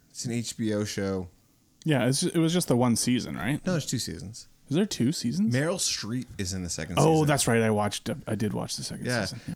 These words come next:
Speaker 1: Pretty enjoyable.
Speaker 2: Yeah.
Speaker 1: It's a pretty enjoyable
Speaker 2: I mean,
Speaker 1: show.
Speaker 2: it's kinda, like, trashy in a way, but it's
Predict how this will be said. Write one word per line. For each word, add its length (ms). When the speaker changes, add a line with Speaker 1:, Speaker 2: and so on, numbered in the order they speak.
Speaker 1:
Pretty 260
enjoyable. 640
Speaker 2:
Yeah. 260
Speaker 1:
It's 140
a 20
pretty 200
enjoyable 360
Speaker 2:
I 40
mean, 100
Speaker 1:
show. 20
Speaker 2:
it's 100
kinda, 220
like, 160
trashy 640
in 80
a 60
way, 260
but 160
it's 380